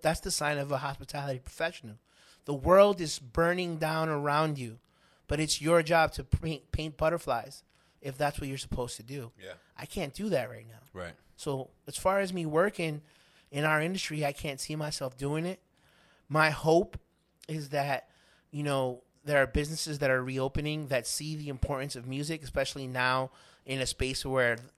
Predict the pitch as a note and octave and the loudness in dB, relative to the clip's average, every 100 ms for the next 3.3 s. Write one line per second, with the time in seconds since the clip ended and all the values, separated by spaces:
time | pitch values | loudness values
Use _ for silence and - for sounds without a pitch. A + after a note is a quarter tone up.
0 | _ C#3 C3 A#2+ A2 - _ C3 - B2 | _ -6 -2 -2 -4 -12 _ -8 -4 -2
1 | C3 D#3+ - E3 F3 D#3 C3+ B2 A#2+ A#2 | -2 -2 2 4 4 0 -6 -4 -2 0
2 | B2 B2 - C3+ C#3 C#3 B2+ A#2 B2 B2+ | -2 -2 -8 -10 -6 -4 -6 -6 -6 -4
3 | - E3 E3+ | -6 -10 -12